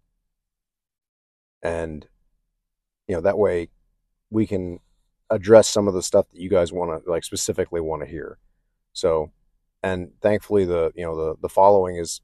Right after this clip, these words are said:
is still small enough that I could probably take, you know, if you send me an email with, with a, with a requ-, or request or suggestion,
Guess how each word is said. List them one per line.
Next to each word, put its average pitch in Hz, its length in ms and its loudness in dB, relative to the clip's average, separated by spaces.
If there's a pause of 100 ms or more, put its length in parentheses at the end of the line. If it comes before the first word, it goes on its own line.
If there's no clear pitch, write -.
is 95 140 -4
still 110 580 6 (560)
small 107 400 4
enough 135 320 2
that 98 100 0
I 92 120 6
could 82 240 -8 (160)
probably 110 520 6
take, 101 320 0 (280)
you 92 100 -8
know, 78 240 -4 (420)
if 101 160 -8
you 110 60 -4
send 113 240 2
me 104 120 0
an 95 80 -4
email 92 360 0
with, 85 160 -2 (180)
with 90 200 -4
a, 82 180 -2 (100)
with 90 160 -6
a 87 40 -4
requ-, 90 500 0
or 87 340 -6
request 101 640 0
or 95 140 -2
suggestion, 85 720 -2